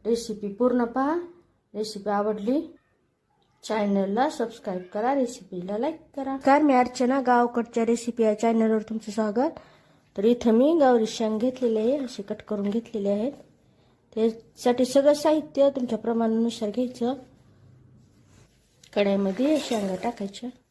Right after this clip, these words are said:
गॅसच्यात मोठी ठेवून व्यवस्थित अशा शेंगा भाजून घ्यायच्या.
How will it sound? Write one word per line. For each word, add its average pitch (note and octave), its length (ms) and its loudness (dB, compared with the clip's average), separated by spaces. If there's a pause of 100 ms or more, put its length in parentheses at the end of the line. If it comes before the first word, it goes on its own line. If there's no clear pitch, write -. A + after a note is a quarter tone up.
(1200)
गॅसच्यात A#3 540 2
मोठी C4 280 2
ठेवून D4 380 0
व्यवस्थित A3+ 460 -2
अशा A3 300 -6
शेंगा A3+ 300 -4
भाजून G#3+ 380 -2
घ्यायच्या. C4 400 0